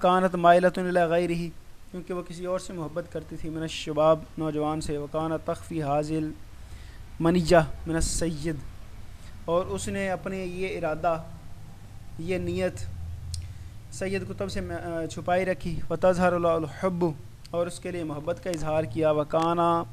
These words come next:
يَقْضِيَانِ الْأَيَّامِ والساعات الحافلة بِالْفَرْحِ وَالْحُزْنِ وَالسُّرُورِ وَالْقَلْقِ وَالْوَرُودِ والاشواق، اور وہ دونوں دن اور، آ، گھڑیاں، وقت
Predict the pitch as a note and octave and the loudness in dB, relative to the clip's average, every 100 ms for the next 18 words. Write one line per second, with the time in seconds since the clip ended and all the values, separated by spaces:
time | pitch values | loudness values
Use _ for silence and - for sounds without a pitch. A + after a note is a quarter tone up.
0 | - - E3 E3 E3 D#3 D#3 D#3+ E3 D#3 | -10 0 2 2 0 2 4 4 2 2
1 | D3 D3+ D#3 D#3+ D#3 D3+ - D3 D3+ D#3 | 2 2 2 2 -2 -2 0 4 4 4
2 | D3 C3 D#3+ D#3+ D#3+ D3+ D3 D3 - D#3 | 0 -2 0 0 0 0 0 -2 -2 -2
3 | D#3 D#3+ D3 - - - - - - - | 0 -2 -4 -8 -10 -10 -10 -12 -14 -10
4 | - D3 - F3 F3 E3+ D#3 - E3+ E3+ | -6 -4 -4 -6 -6 -6 -6 -4 -4 -2
5 | F3 E3 D3+ - E3+ F#3 F#3 D3+ D3 D3+ | -2 -2 -4 -2 0 0 -2 -6 -4 -4
6 | D#3 F3 E3 C3+ - - - - D#3+ - | 0 4 4 2 -2 -14 -16 0 0 2
7 | C#3+ E3+ F3 D#3+ - - - - - - | 2 10 10 10 4 -8 -14 -16 -16 -18
8 | - - - - - - F#3 F#3+ F#3+ G#3 | -18 -18 -18 -18 0 8 8 10 8 6
9 | G3+ G3 - - - - - - - D#3 | 6 2 -6 -16 -16 -16 -16 -16 -6 -2
10 | G#3 G#3 - F#3 F#3+ G3 F#3+ - E3+ E3 | 0 0 2 4 6 4 2 0 -4 -2
11 | E3 D#3 D3 D3+ D3 E3 F3+ F3+ D3+ D3+ | -2 -2 -6 -10 -4 -2 0 0 -2 -2
12 | F3 F3 - | -2 -2 -8